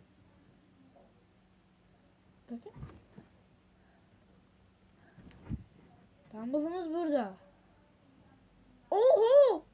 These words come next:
Oho! Oha! Dişlerim bu kadar, dişlerimiz o kadar sertse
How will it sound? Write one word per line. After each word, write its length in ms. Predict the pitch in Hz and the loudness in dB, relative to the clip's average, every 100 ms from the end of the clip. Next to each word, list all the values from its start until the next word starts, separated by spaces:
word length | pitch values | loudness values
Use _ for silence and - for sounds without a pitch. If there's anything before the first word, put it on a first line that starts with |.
| - | -6
Oho! 680 | 440 539 539 453 494 466 370 - - - | 0 4 4 2 2 0 -2 -14 -18 -4
Oha! 680 | 427 494 440 381 494 480 320 - - 262 - - _ _ _ - - _ _ _ | 0 2 0 0 0 0 -4 -16 -18 -18 -18 -20 _ _ _ -20 -20 _ _ _
Dişlerim 540 | 233 233 - 453 453 349 | -12 -12 -12 -12 -12 -14
bu 80 | |
kadar, 560 | 359 480 453 370 277 240 | -16 -14 -12 -12 -12 -10
dişlerimiz 680 | 240 240 294 302 427 480 - | -10 -8 -6 -6 -8 -12 -12
o 120 | 277 | -12
kadar 360 | - 453 440 311 - - - _ _ - | -12 -14 -12 -12 -14 -20 -20 _ _ -20
sertse 840 | - - - 226 339 - 196 220 | -20 -20 -12 -8 -8 -10 -16 -16